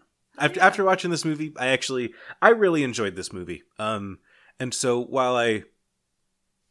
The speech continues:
Speaker 2: I'm predicting that I would have gripes with those other <laughs> movies, but I'm willing to give 'em a shot.
Speaker 1: Yeah, I mean,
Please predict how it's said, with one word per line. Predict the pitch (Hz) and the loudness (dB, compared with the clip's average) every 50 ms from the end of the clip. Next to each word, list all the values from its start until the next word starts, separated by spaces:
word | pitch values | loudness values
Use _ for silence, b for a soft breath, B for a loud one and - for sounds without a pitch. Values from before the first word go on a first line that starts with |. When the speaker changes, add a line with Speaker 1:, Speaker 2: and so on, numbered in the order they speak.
| _ _ _ _ _ _ _ _ _ - | _ _ _ _ _ _ _ _ _ -4
Speaker 2:
I'm | 139 139 143 | -4 -4 -2
predicting | - 143 123 110 135 147 143 - - 135 123 120 | -2 -4 -2 0 0 0 0 0 -2 -2 0 0
that | 113 110 | 0 0
I | 110 113 | 0 0
would | 110 107 104 | 0 -2 -2
have | 117 113 104 101 | -4 -4 -4 -4
gripes | 110 104 104 107 104 - - | -2 -2 -2 -2 -4 -6 -8
with | 139 127 - | -8 -8 -6
those | - 139 135 139 131 135 | -4 -4 -2 -2 -2 -4
other | 143 135 143 147 | -4 -4 -4 -4
<laughs> | 143 139 - - | -6 -4 -4 -4
movies, | 160 - - - 175 165 - - - - - _ | -4 -4 -4 -6 -8 -8 -6 -8 -10 -10 -8 _
but | - 131 127 131 | -2 0 2 2
I'm | 131 131 135 | 2 0 0
willing | 135 135 135 135 127 | 0 0 0 0 -2
to | 131 123 | -2 0
give | 117 113 104 | 0 0 0
'em | 104 101 98 | -2 -6 -8
a | 95 | -6
shot. | - 101 90 90 - - _ _ _ b b b b b b b b b b b b b b _ _ | -4 -2 -2 -2 -2 -6 _ _ _ b b b b b b b b b b b b b b _ _
Speaker 1:
Yeah, | - 247 302 330 320 330 330 330 311 - | -14 -8 -4 -2 0 0 0 0 0 -2
I | 302 311 | -4 -4
mean, | 320 339 349 330 320 311 | -6 -8 -12 -14 -14 -14